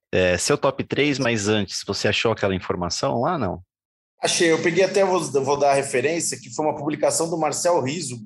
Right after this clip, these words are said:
Speaker 2: ótimo jornalista, colunista do uol. É, ele lembra aqui que a janela abre dia primeiro de fevereiro, mas tem uma questão aí que a fifa geralmente,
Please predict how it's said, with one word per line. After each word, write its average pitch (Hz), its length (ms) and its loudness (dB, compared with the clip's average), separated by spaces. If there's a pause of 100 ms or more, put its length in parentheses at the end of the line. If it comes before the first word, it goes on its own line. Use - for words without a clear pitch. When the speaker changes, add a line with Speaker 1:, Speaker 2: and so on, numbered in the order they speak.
(120)
Speaker 2:
ótimo 143 460 2
jornalista, 123 640 2
colunista 120 480 0
do 113 140 -4
uol. 120 500 2 (400)
É, 110 280 2
ele 127 140 2
lembra 147 320 2
aqui 147 240 -2
que 160 400 -2
a 139 220 4
janela 143 400 2
abre 156 160 -2
dia 156 120 0
primeiro 160 360 0
de 175 80 -10
fevereiro, 139 640 2 (400)
mas 127 200 0
tem 160 200 0
uma 165 260 2
questão 156 540 0
aí 165 160 0
que 165 120 -2
a 143 60 2
fifa - 260 -8
geralmente, 151 800 -4